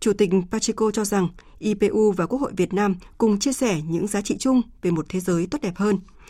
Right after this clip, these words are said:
Nhà lãnh đạo I P U hoan nghênh Quốc hội Việt Nam đăng cai tổ chức Hội nghị Nghị sĩ trẻ toàn cầu lần thứ chín tại Hà Nội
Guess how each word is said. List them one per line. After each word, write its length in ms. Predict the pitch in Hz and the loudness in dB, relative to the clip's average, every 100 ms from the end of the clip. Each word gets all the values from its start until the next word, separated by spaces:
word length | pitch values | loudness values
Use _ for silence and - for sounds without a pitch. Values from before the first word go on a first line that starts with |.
| - - - | -20 -20 -6
Nhà 140 | 214 202 | 0 0
lãnh 140 | - | 0
đạo 200 | 247 - | -2 -4
I 140 | - 220 | -4 -4
P 80 | 214 | -2
U 220 | - 226 214 - - | 2 4 2 -2 -4
hoan 240 | 220 208 | 0 2
nghênh 140 | 208 | 2
Quốc 120 | 196 302 | 4 0
hội 120 | 277 | 0
Việt 140 | 175 | -2
Nam 240 | 180 202 185 - | 0 0 0 -4
đăng 200 | 190 208 | -2 -2
cai 220 | 196 202 | 0 -2
tổ 140 | 185 156 | -2 -4
chức 240 | - 285 | -4 -6
Hội 260 | - 208 - | -6 -6 0
nghị 240 | 185 185 - | 0 0 -4
Nghị 180 | 190 170 | -2 0
sĩ 160 | - | -2
trẻ 180 | - 226 | -2 -2
toàn 200 | 180 170 | -2 -2
cầu 260 | 190 180 165 | 0 0 0
lần 160 | 170 | -2
thứ 120 | 156 | -2
chín 280 | 202 202 196 302 | 0 2 2 2
tại 100 | - | -2
Hà 60 | 180 | 0
Nội 220 | 175 180 | 0 0